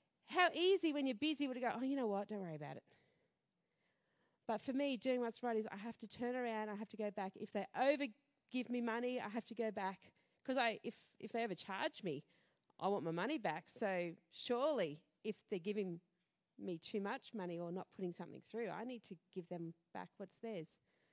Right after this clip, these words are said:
Sometimes we need to do what's right. And that's only a small thing,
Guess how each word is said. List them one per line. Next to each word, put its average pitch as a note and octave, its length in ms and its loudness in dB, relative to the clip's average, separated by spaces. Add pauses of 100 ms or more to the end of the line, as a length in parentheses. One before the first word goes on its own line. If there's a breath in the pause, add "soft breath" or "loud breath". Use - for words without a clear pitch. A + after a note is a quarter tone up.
(1400)
Sometimes D#4 380 2
we C4 60 -2
need A3+ 160 0
to - 120 -10
do A3+ 200 -2
what's - 240 -6
right. F#3 160 0
And B3 100 -2
that's A4 200 -2
only E4+ 160 2
a A3 60 2
small B3 400 -2
thing, E4+ 320 -4